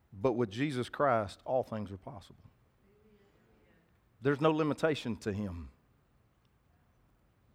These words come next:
So quit hiding in the shadows of your mistakes, your flaws, your so-called limitations,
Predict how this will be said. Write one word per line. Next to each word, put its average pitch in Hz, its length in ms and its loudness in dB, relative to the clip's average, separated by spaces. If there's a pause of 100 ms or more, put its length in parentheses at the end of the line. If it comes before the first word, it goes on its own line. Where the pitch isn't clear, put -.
(160)
So - 180 -4
quit 165 240 6
hiding 135 680 2 (840)
in 113 160 4
the 101 60 -4
shadows 110 840 4 (320)
of 98 100 -6
your 113 80 0
mistakes, 120 760 0 (760)
your 101 100 -8
flaws, 127 720 6 (800)
your 117 120 -4
so-called 123 500 4
limitations, 107 720 -4